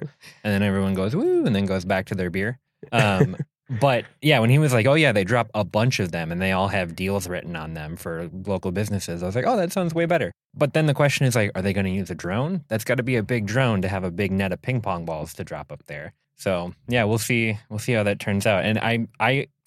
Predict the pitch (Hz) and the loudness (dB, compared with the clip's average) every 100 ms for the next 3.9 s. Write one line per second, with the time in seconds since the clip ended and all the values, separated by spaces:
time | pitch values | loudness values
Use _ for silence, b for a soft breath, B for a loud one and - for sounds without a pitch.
0 | - 202 202 151 117 - 135 - 98 85 | 0 2 4 2 0 0 -2 0 -4 -4
1 | - 107 117 104 95 92 90 98 92 95 | -4 -2 2 2 2 2 0 0 0 0
2 | 90 92 90 92 85 82 82 85 82 160 | 0 0 0 -2 -4 -2 -2 -4 -6 -6
3 | 226 208 107 95 113 104 - 57 - | -2 0 0 0 0 -2 -4 -10 -12